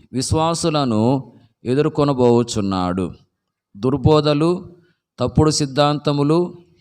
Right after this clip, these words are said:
హింస, శ్రమ, బాధ, దారిద్ర్యము, పోరాటము, మోసగించు పనివారి చేత అపవాది విశ్వాసులను ఎదుర్కొనునని వాక్యం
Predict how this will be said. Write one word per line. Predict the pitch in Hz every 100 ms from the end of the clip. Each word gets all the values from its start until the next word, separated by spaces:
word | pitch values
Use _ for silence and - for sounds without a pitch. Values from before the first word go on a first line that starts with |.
| -
హింస, | 127 143 - 165 170 180 - _ _ _
శ్రమ, | - 127 135 151 170 185 180 _ _ _ _
బాధ, | 98 123 139 147 156 175 175 - _ _ _
దారిద్ర్యము, | - 123 143 151 139 151 151 165 175 - 127 - 123
పోరాటము, | 131 147 151 151 156 160 180 180 - _ _ _ _
మోసగించు | 110 139 165 170 165 156 147
పనివారి | 156 143 143 151 151 151 -
చేత | 147 143 127 104 107 131 - _ _ _ _
అపవాది | 113 156 160 156 156 151 151 123 101 - -
విశ్వాసులను | 123 131 151 156 160 165 151 151 113 120 139 - - _ _ -
ఎదుర్కొనునని | 135 165 165 165 160 160 147 113 117 139 117 - _ -
వాక్యం | 117 139 143 143